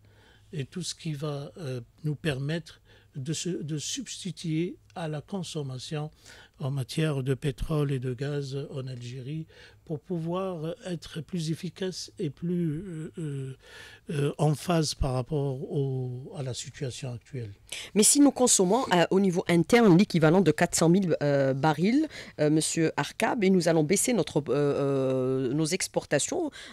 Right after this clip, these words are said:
Speaker 2: euh, par rapport à cet accord, déjà dans un premier temps, de deux cent quarante mille barils jour, combien reste-t-il à exporter ?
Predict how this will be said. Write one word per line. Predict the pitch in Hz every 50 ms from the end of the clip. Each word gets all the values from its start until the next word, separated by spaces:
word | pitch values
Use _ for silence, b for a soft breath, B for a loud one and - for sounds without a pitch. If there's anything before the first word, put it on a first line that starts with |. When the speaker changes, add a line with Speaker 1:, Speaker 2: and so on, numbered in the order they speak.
| B B
Speaker 2:
euh, | 151
par | 143 - 151
rapport | 135 147 - 143 131
à | 135
cet | 123 - 127 - -
accord, | 127 127 _ - 196 214 311
déjà | 214 156 143 147 185 175
dans | 139 131 131 147
un |
premier | 127 - - 139 143 135 139
temps, | - - - 214 262 - B B B B B B 147
de | 151 147
deux | 135 - 247
cent | 254 - - 277 311
quarante | - - 208 175 151 151 151 143 - 165
mille | 175 214 226 208 - - 147 147
barils | 147 139 147 160
jour, | 147 143 156 170 175 -
combien | - - 214 196 180
reste-t-il | 156 156 - - - 139 - - 170 185 175
à | 147
exporter ? | 127 - - - - 147 - - - - 151 156